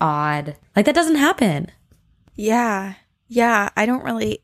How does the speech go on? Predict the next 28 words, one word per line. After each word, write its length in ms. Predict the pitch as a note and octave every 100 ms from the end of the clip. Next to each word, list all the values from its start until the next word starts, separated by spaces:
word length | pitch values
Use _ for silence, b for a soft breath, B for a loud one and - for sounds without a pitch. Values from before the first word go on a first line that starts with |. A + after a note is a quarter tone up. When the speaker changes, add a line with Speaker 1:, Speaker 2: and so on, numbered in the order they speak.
| _
Speaker 2:
I 140 | G#3
don't 180 | A3+ B3+
really 260 | A3 G#3 G3+
know 160 | F#3+
what 140 | F#3 -
to 100 | A3
say 580 | - - F#2+ G2 G#3+ -
<laughs> 840 | _ - - _ _ _ _ _ B3+
'cause 120 | B3
it's 180 | B3 -
so 340 | - G#3+ A3 - _ _ _ _ _ _
unfathomable. 1000 | G#3+ A3 A#3 G3+ G#3+ G3+ E3 - F#2 - A3 _ _
It's 100 | F#3+
Speaker 1:
Yeah, 180 | F3+ E3
and 80 | F#3
Speaker 2:
like 80 | G#3+
Speaker 1:
it, 60 | - -
it 100 | G#3
would 120 | A#3+
have 60 |
been 160 | B3+ B3+
one 180 | F3+ F3
thing 160 | F#3+ F#3
if 100 | F3+
it 100 | E3+
was 160 | E3+
the 120 | -
guy 720 | E3 - E3+ D#3+ D#3+ E3 E3+